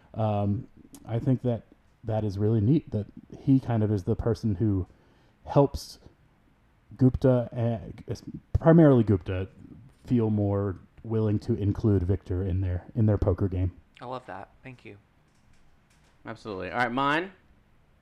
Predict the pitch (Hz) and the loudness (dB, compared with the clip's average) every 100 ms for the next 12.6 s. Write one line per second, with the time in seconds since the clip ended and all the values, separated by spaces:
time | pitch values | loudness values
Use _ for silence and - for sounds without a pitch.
0 | _ _ _ _ _ _ _ - 139 135 | _ _ _ _ _ _ _ -2 4 6
1 | 113 110 123 107 - 131 110 - - - | 6 4 -2 -6 -6 -12 -12 -20 -20 -12
2 | 156 151 131 123 117 120 104 90 85 - | 0 2 2 0 -4 -10 -10 -12 -14 -16
3 | _ _ _ _ _ _ _ _ - - | _ _ _ _ _ _ _ _ -20 -18
4 | - 160 190 196 196 202 190 _ _ _ | -8 -4 0 0 0 -2 -8 _ _ _
5 | _ _ _ _ _ - 160 151 151 147 | _ _ _ _ _ -10 -4 0 0 -2
6 | 127 131 127 110 123 117 113 113 110 - | -4 -6 -6 -6 -6 -4 -4 -4 -8 -12
7 | - _ 107 107 104 104 107 117 113 113 | -20 _ -8 -6 -6 -6 -8 -6 -6 -8
8 | 110 107 95 92 90 85 90 - 120 117 | -10 -10 -10 -12 -14 -12 -16 -16 -14 -8
9 | 147 - 151 131 120 113 110 117 160 165 | -10 -8 -6 -2 -2 -2 -6 -10 -12 -12
10 | 202 233 208 - 175 147 135 139 143 139 | -10 -8 -8 -6 -4 -4 -4 -6 -6 -6
11 | 135 123 - 123 120 131 127 110 120 117 | -6 -6 -6 -6 -4 -4 -4 -6 -6 -8
12 | - 92 - 92 90 92 | -10 -12 -10 -12 -12 -16